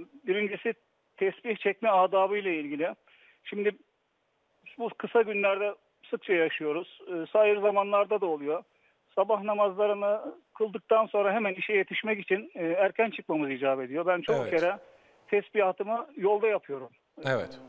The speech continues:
Speaker 1: E, dolmuşta, trende, otobüste. E, bazen, e, yani dalgınlıkla kalp seviyesinden aşağıda tesbihi tuttuğumuz oluyor. Bazen bel seviyesinden aşağıda tutuyoruz.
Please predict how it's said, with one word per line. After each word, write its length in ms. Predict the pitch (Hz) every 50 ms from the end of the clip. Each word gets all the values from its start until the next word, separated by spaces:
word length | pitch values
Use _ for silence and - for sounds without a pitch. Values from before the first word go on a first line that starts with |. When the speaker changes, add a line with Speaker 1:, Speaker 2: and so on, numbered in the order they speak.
| - - 135 143 165 - -
Speaker 1:
E, 40 | -
dolmuşta, 460 | 196 190 175 151 147 - - - 156
trende, 400 | - - 185 180 170 156 147 151
otobüste. 680 | 185 185 180 - 175 151 151 - - - 156 170 185 - _ _ _ _ _ _ _ _ _ _ _ _ _ _ _ -
E, 40 | 180 170 165 185 180 185 240 _ _ _ _ 277 320 _ _ _ -
bazen, 580 | 285 214 220 262 208 208 214 202 202 233 233 226 220 - - - 190
e, 40 | 180 175 175 180 180 175 175 175 175 180 190 - - _ _ - 330 320 285 208 220 240 269 269 320 _ _ _ _ -
yani 380 | 262 202 190 190 185 185 175
dalgınlıkla 800 | 202 196 202 202 202 214 214 214 185 _ - 220 208 208 202 202 - _ _
kalp 240 | - 208 208 208 -
seviyesinden 640 | - 208 190 190 196 196 185 - 202 196 202 196 196
aşağıda 540 | 196 190 180 - 196 190 190 190 196 170 - _ _ -
tesbihi 400 | - 190 - - - 202 196 185
tuttuğumuz 520 | - - - _ - 202 196 190 196 202
oluyor. 420 | 180 180 175 170 170 170 170 165 170
Bazen 340 | 185 175 170 196 190 180
bel 160 | 185 190 196 185 -
seviyesinden 480 | 190 180 180 180 170 - 180 170 175 175
aşağıda 420 | 170 165 - - 185 180 170 185
tutuyoruz. 540 | - - - - 156 151 147 139 147 - -